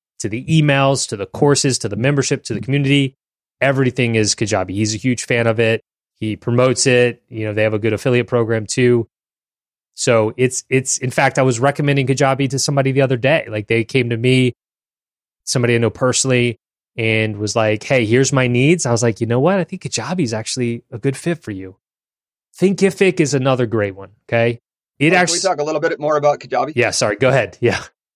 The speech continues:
Speaker 2: All right. Well, a couple questions. Um, with the Kajabi,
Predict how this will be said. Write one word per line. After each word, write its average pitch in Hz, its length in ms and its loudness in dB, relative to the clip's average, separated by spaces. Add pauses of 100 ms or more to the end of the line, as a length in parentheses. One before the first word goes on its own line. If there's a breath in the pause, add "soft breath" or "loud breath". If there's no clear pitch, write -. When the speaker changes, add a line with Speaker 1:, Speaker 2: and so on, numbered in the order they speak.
(540)
Speaker 2:
All 135 100 -2
right. 135 160 0
Well, 156 240 0
a 160 120 0
couple 262 240 -4
questions. 180 600 0
Um, 147 540 4
with 175 240 -4
the 185 320 -4
Kajabi, 165 760 -2